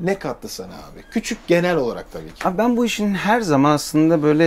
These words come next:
Speaker 2: e, teknik kısmıyla, teorik kısmıyla değil de daha çok psikolojik kısmıyla ilgileniyorum. Benim
Speaker 1: Hmm.
Speaker 2: için mesela önemli olan şarkı söylerkenki hissiyat.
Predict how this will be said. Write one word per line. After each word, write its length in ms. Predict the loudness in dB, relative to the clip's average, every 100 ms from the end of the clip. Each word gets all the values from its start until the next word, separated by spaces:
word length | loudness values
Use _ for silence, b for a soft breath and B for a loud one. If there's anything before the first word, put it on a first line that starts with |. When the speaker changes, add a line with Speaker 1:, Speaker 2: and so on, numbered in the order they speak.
| 2
Speaker 2:
e, 500 | 0 0 0 0 0
teknik 680 | 2 2 2 -2 -2 -6 -10 b b b b -20 -20 -8
kısmıyla, 960 | -6 -4 2 6 6 6 6 4 4
teorik 360 | 2 2 2 0
kısmıyla 440 | -6 -6 -4 -2
değil 140 | -2 0
de 40 | 2
daha 160 | 0
çok 200 | -2 -10
psikolojik 440 | -12 -6 -4 -4 -8
kısmıyla 320 | -10 -6 -6
ilgileniyorum. 640 | -6 -6 -6 -8 -8 -6
Benim 140 | -2 -2
Speaker 1:
Hmm. 80 | -2
Speaker 2:
için 200 | -2 -2
mesela 340 | -2 -4 -4
önemli 400 | -2 -2 0 0
olan 160 | 0 -2
şarkı 380 | -2 -4 -4
söylerkenki 680 | -4 0 0 -2 -6 -10 -8
hissiyat. 480 | -12 -8 -4 -4